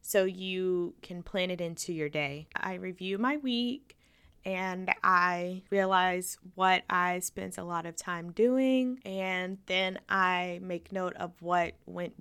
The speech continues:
well so I can do more of that. So basically, you're doing more of what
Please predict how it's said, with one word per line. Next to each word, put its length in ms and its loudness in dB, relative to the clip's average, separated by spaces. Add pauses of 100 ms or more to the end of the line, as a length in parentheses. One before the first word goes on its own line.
well 420 4
so 220 -8
I 80 -4
can 200 -8
do 220 -2
more 340 -10
of 200 -12
that. 440 4
So 300 4
basically, 540 -2
you're 100 -4
doing 480 -6 (180)
more 720 0
of 300 -6
what 240 -2